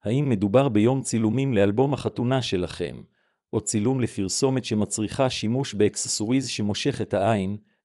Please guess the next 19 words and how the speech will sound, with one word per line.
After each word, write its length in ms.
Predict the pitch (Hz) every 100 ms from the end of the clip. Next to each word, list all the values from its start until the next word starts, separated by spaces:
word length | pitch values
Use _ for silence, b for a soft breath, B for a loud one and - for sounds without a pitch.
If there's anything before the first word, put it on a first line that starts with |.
| _
האפשרויות 680 | 113 104 110 104 104 123 120
הן 160 | 107
רבות. 600 | 98 90 87 73 _ - _ _ _ _ _ _ _ _ _ -
השכרת 540 | 110 - 107 120 165 113
רכב 340 | 127 110 90
אספנות 500 | - - 101 127 127
לצילומים 720 | 104 - 101 98 120 104 113 _ _ _ -
הינו 280 | 113 143 -
פתרון 420 | 107 107 135 139
פשוט 340 | 101 - 143 120
לביצוע, 600 | 101 101 - 113 90 67 _ _ _ _
שיספק 600 | - 104 - 98 139 143
ליום 280 | 104 104 120
הצילומים 500 | 117 113 104 117 131
הקרוב 420 | 117 110 107 131
שלכם 420 | - 104 - 143 120
את 120 | 110
האפקט 440 | 101 - 117 -
הרצוי, 560 | 104 101 - 107 73